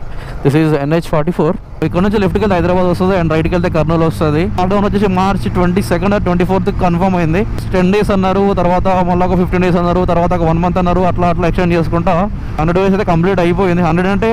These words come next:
maybe హండ్రెడ్ కంటే ఎక్కువనే అవుతుండొచ్చు, ఎందుకంటే finally today date is eleventh July. ఈ ప్లేస్ వచ్చేసి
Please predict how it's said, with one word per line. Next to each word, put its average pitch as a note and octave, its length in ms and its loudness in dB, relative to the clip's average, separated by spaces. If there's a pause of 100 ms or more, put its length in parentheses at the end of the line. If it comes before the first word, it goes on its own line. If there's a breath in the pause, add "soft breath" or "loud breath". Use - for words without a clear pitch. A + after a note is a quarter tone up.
(140)
maybe G3 180 0
హండ్రెడ్ G3 220 0
కంటే A3 180 0
ఎక్కువనే G#3+ 260 0
అవుతుండొచ్చు, G3+ 460 0 (140)
ఎందుకంటే G3 340 0
finally G3 260 0
today G3 220 2
date F3+ 220 0
is F3+ 120 0
eleventh F3 380 0
July. F#3 260 0 (300)
ఈ D3 80 -4
ప్లేస్ F3+ 180 0
వచ్చేసి F#3 220 -2